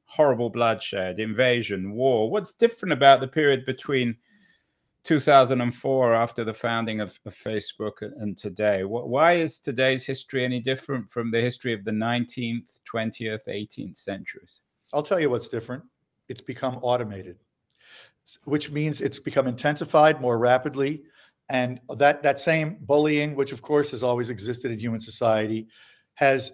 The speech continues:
Speaker 2: been effectively, uh, made more efficient and scaled by platforms that have failed to, uh,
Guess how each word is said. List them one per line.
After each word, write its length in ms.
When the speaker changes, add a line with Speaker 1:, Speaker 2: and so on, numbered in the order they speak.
Speaker 2:
been 440
effectively, 800
uh, 320
made 480
more 320
efficient 760
and 240
scaled 720
by 460
platforms 800
that 320
have 280
failed 540
to, 480
uh, 260